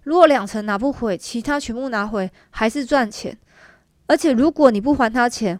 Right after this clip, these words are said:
我相信他很多方法可以让你不敢不还。因为公司的生意范围很广泛，不论在网络或很多企业，你不还钱，很可能在很多方面都会受到阻碍。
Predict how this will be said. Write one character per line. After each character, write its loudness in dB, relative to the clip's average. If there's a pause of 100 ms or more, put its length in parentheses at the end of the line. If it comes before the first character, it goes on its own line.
我 0
相 0
信 -4
他 0
很 -2
多 0
方 -2
法 -4
可 -4
以 2
让 -2
你 -8
不 -6
敢 -2
不 -6
还。 -8 (580)
因 -2
为 2
公 2
司 -6
的 4
生 -2
意 -2
范 -2
围 0
很 -6
广 0
泛， -2 (280)
不 -4
论 -2
在 4
网 0
络 -2
或 2
很 -8
多 -2
企 -6
业， -2 (340)
你 -4
不 2
还 2
钱， -4 (260)
很 -4
可 -2
能 -2
在 2
很 -2
多 -2
方 0
面 -4
都 0
会 -2
受 -2
到 2
阻 -8
碍。 -4